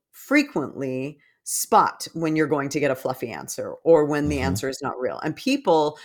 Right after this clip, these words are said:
Speaker 1: if they don't feel safe, they will either go to silence or to violence. So for example, if you're pushing too hard, you're gonna shut them down. That's silence. If you're pushing too hard, they might get defensive with you. That's violence.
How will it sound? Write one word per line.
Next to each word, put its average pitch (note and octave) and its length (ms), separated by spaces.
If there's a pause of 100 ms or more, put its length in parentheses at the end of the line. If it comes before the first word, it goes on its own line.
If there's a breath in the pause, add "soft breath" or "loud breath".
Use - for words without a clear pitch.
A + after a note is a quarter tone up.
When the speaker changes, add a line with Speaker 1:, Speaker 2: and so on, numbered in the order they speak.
(200 loud breath)
Speaker 1:
if - 200
they F#3+ 120
don't A3 360
feel F4+ 240
safe, D3 540 (100)
they F3+ 260
will F#3 220
either E3+ 220
go D3+ 120
to D3 140
silence G#3 800 (500)
or F3 180
to F3 140
violence. C3 680 (260 soft breath)
So F3+ 260
for E3+ 180
example, G#3+ 380
if D#3 100
you're D#3 100
pushing G3 380
too F#3+ 200
hard, A3+ 320 (580)
you're D#3 160
gonna E3 140
shut - 240
them F#3 180
down. C3 220
That's C3+ 280
silence. - 480
If D3+ 120
you're D#3+ 80
pushing F#3+ 380
too G3 180
hard, B3 420 (300 soft breath)
they F#3 120
might F3+ 260
get F3 180
defensive G3+ 500
with C#3 220
you. C#3+ 100
That's C#3+ 280
violence. F#3+ 720